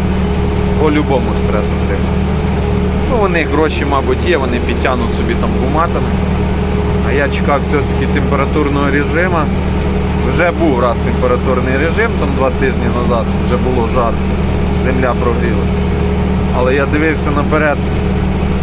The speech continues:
в календар і бачив, що там передають похолодання, і я прекратив, коротше. Ну,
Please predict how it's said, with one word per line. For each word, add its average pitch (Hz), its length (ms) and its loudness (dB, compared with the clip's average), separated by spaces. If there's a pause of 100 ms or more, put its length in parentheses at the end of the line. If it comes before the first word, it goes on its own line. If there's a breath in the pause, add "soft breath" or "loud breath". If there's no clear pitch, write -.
(140)
в - 40 0
календар 147 520 0
і 131 40 0
бачив, 131 420 0
що - 160 0
там 123 100 0 (100)
передають 127 480 0 (1200)
похолодання, 143 800 0 (460)
і 123 40 0
я 117 160 0 (1200)
прекратив, 135 560 0 (100)
коротше. 104 340 0 (260)
Ну, 165 60 0